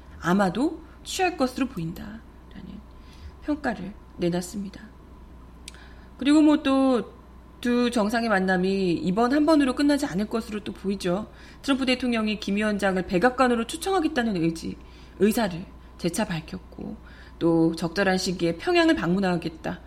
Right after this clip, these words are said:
이런 이야기도 했습니다. 그래서 이걸 토대로, 이번 회담을 토대로, 물론 아직도 불신하는 분들도 계시겠지만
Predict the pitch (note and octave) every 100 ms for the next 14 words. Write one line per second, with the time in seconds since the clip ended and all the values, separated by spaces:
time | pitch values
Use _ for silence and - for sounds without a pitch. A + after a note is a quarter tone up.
0 | - F3 F3 E3+ - - - - - G#3+
1 | B3 - - - - C4+ C4 C4 G#3 -
2 | G#3+ - - - - - - - - -
3 | F3+ F3 E3+ G3+ - - - - - -
4 | - - - - F3 F3 B3+ C#4+ A#3+ E3
5 | E3+ - - - - F#3 G3+ G3 F#3+ F#3
6 | F3+ G3 A#3+ G#3 F#3+ F3 F3+ - - -
7 | F#3 F#3+ C4 B3+ F3 G#3+ - - - -
8 | - - - - - B3 E4 F4+ D4 -
9 | C4+ - C#4+ C4+ - A3 C4+ C4+ B3+ A#3+
10 | A#3 A3 G#3 G#3+ G#3 G#3 G3+ G3 F#3+ A3+
11 | A3 - F#3 C4 B3+ - F#3+ D#3+ F3+ B3+